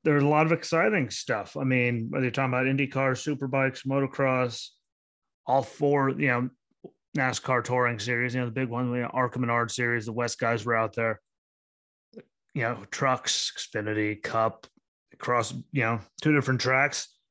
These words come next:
Bunch of series running their first ever, you know, inaugural events at some of those tracks, which is always exciting.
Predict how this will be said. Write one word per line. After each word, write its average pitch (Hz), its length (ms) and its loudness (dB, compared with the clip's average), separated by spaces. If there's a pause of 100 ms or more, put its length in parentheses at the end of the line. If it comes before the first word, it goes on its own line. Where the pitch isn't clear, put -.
(600)
Bunch 131 160 0
of - 40 -2
series 127 300 2
running 127 240 0
their 117 80 -4
first 131 340 -4
ever, 123 320 0
you 131 80 2
know, 123 100 2
inaugural 131 520 4
events 170 320 2
at 127 120 -4
some 123 200 0
of 120 60 -4
those 110 160 -4
tracks, 117 320 0
which 123 160 -2
is 113 100 -2
always 127 300 2
exciting. 131 640 -2